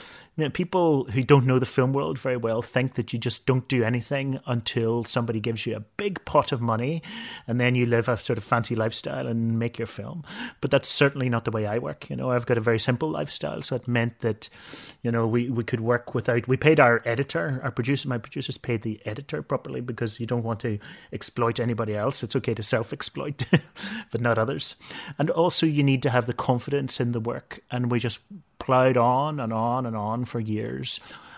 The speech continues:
Uh, this is long before Weinstein happened or anything like that. Just, just in the basic belief that this was valuable, and it was particularly valuable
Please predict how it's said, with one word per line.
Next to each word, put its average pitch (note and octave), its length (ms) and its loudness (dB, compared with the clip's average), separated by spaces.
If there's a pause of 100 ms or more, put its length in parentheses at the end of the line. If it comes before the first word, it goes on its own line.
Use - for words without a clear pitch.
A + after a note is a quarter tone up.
(120)
Uh, A#2 80 4
this A2+ 160 2
is G#2 100 -2
long A#2+ 180 6
before A#2 220 2
Weinstein B2+ 540 2
happened C3 400 -4
or B2 80 -6
anything B2 360 -8
like - 180 -12
that. - 280 -14 (480)
Just, - 400 -2 (560)
just - 340 -4
in C#3+ 120 2
the B2+ 80 2
basic C3+ 480 -2
belief A2+ 480 -4
that A2+ 100 -10
this - 220 -2
was A2 100 2
valuable, A#2+ 580 4 (480)
and A#2+ 120 2
it A2+ 60 0
was A2+ 100 -2
particularly B2 440 0
valuable A2+ 540 2